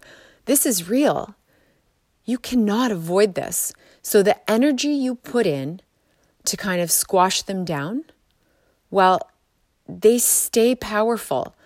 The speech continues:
and alive and full of ambition to come back and talk to you. So the more you block them, the more they are going to fight back.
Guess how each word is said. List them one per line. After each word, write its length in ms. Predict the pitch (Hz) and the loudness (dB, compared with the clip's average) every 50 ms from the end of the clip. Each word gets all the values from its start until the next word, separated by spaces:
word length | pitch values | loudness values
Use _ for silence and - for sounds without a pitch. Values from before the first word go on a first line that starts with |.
| _ _ _ _ _ - | _ _ _ _ _ -4
and 220 | 196 202 202 190 | -2 0 2 2
alive 680 | 185 180 180 175 170 185 180 127 82 92 - - - - _ _ _ _ _ _ _ - | 2 2 2 4 4 6 6 4 2 -2 -8 -12 -20 -20 _ _ _ _ _ _ _ -4
and 200 | 180 185 180 - | -4 -2 -4 -4
full 380 | - - - - 247 302 349 | -8 -10 -6 0 2 4 4
of 120 | 370 285 254 | 4 4 2
ambition 600 | 202 175 165 156 147 143 - - 147 143 147 147 _ _ _ _ _ _ | 2 0 0 -2 -4 -4 -6 -6 -6 -8 -8 -10 _ _ _ _ _ _
to 100 | - - | -10 -10
come 260 | - - - 214 254 262 | -8 -4 0 2 2 4
back 440 | 233 175 160 160 165 - - - _ _ _ _ _ _ - | 4 4 2 0 -2 -6 -10 -16 _ _ _ _ _ _ -8
and 160 | 175 180 175 | -6 -4 -2
talk 280 | - - 170 139 - - | -2 -2 -2 -4 -4 -6
to 120 | - 147 | -8 -6
you. 300 | 135 135 90 - 87 - _ _ _ _ - - - _ _ _ _ | -6 -6 -8 -10 -12 -16 _ _ _ _ -20 -20 -20 _ _ _ _
So 580 | - - - - 208 190 190 185 180 175 - - _ - | -4 0 2 4 4 6 6 4 4 2 -2 -6 _ -16
the 200 | 175 165 196 190 | -10 -4 -4 -2
more 340 | 196 202 208 226 240 262 277 | -2 0 0 0 0 0 0
you 220 | 277 262 269 262 | 0 0 -2 -2
block 400 | 226 - 190 165 151 147 - - | -2 0 2 2 0 0 -4 -8
them, 280 | - 165 175 220 262 - _ _ _ _ _ _ _ _ - - _ _ _ _ - | -8 -6 -6 -8 -10 -12 _ _ _ _ _ _ _ _ -20 -20 _ _ _ _ -4
the 120 | - 190 | -2 0
more 360 | 190 190 185 185 180 185 196 | 0 2 2 2 4 4 2
they 180 | 185 202 202 196 | 2 2 2 2
are 80 | 190 175 | 0 0
going 220 | 165 175 170 160 | -2 -4 -4 -4
to 80 | 156 147 | -6 -8
fight 380 | - - - - 170 170 - | -10 -8 -2 -2 0 0 0
back. 460 | - 147 - - - - - - - | -2 -4 -4 -4 -8 -12 -20 -20 -20